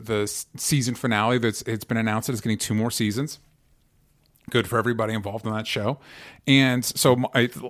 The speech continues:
I guess, actually, I was gonna say light spoilers. It's gonna be spoilers. If you haven't seen Invincible, skip ahead a little bit. Um, you know, and of course, there's some, like,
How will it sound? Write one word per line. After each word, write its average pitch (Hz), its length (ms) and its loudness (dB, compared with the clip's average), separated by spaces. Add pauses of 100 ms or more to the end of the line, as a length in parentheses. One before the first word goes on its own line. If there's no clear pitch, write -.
(100)
I 113 120 -2
guess, 120 260 0
actually, 147 400 2
I 147 60 6
was 160 120 4
gonna 190 120 4
say 175 100 4
light 127 240 4
spoilers. 117 360 4
It's 139 120 -2
gonna 156 120 4
be 131 40 6
spoilers. 113 400 4
If 127 40 4
you 135 40 8
haven't 135 160 6
seen 131 220 4
Invincible, 117 500 2
skip - 220 0
ahead 107 180 4
a 107 60 2
little 101 160 4
bit. 101 200 2 (440)
Um, 147 480 6 (100)
you 170 120 4
know, - 120 6
and 220 220 6
of - 80 -2
course, 214 160 8
there's 247 140 0
some, 226 280 8
like, 185 240 6